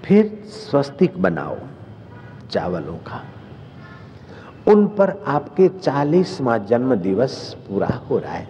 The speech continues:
चालीस दिए रख दो। आपके हितैषी मित्र एक एक दो दो दिया जला ले, पांच पांच दिया। इकतालीसवाँ जन्म दिवस तुम्हारा शुरू हो रहा है,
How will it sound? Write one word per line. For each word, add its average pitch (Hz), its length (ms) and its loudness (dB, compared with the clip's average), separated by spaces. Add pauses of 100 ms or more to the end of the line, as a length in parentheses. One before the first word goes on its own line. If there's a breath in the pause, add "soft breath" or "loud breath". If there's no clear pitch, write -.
(240)
चालीस 135 540 2
दिए 101 460 0 (960)
रख - 220 -2
दो। 92 180 -10 (540 loud breath)
आपके 147 360 -2
हितैषी 120 680 2
मित्र 117 400 2
एक 120 420 -4
एक 120 200 -4
दो 104 140 4
दो 107 200 2
दिया 98 340 -4
जला 127 440 0
ले, 98 140 0
पांच 82 240 -4
पांच - 220 -16
दिया। - 260 -18 (760 loud breath)
इकतालीसवाँ 180 720 2
जन्म 156 320 0
दिवस 139 380 2
तुम्हारा 120 380 0
शुरू 143 340 -2
हो 90 180 -2
रहा - 180 -6
है, - 200 -12